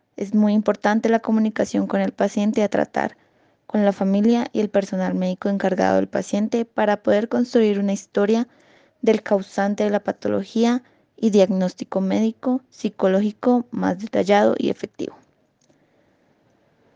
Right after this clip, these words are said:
Además, la comunicación debe ser utilizada de forma correcta y asertiva en el ejercicio de la promoción de la salud. Todos los avances logrados por la medicina, conocimientos y sus aplicaciones en el público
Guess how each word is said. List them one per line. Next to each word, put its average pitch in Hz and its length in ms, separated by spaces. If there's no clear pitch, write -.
Además, 226 520
la 226 100
comunicación 233 760
debe 240 240
ser 220 140
utilizada 226 680
de 247 80
forma 190 300
correcta - 720
y 208 120
asertiva - 600
en 214 140
el 208 120
ejercicio 208 540
de 202 60
la 202 100
promoción 202 460
de 180 80
la 175 120
salud. 190 300
Todos 214 180
los 220 160
avances 214 400
logrados 214 440
por 190 140
la 196 100
medicina, 202 680
conocimientos 196 880
y 214 80
sus 196 180
aplicaciones 190 680
en 202 80
el 202 100
público 226 580